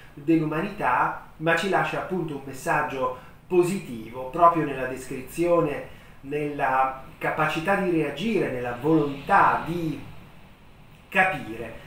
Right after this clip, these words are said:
delle più giovani generazioni che sono al centro del pensiero, dell'ispirazione di Gino Angelo Torchio e che sono anche protagoniste e destinatarie del suo libro.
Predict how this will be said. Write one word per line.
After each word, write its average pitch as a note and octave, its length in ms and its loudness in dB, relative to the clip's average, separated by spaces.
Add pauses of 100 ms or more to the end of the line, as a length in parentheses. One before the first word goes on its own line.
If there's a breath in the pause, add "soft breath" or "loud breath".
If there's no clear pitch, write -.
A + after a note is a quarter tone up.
(100)
delle C3 420 -2
più E3 220 -2
giovani C#3 400 2
generazioni B2+ 760 -6
che B2+ 100 -8
sono D3+ 340 -2 (220 loud breath)
al C3 220 -6
centro C#3 600 0
del C#3 640 2
pensiero, C3+ 760 -2
dell'ispirazione C3 880 -2
di A#2 120 -10
Gino C3+ 220 -10
Angelo D3+ 360 -6
Torchio - 460 -8
e D#3+ 140 -6
che E3 120 0
sono B2+ 380 -6
anche - 420 -10 (360 loud breath)
protagoniste C#3+ 1080 -2 (260 loud breath)
e D#3+ 360 -2
destinatarie D#3 1080 0 (120)
del C#3+ 200 -4
suo A2 440 -12
libro. C3 400 -14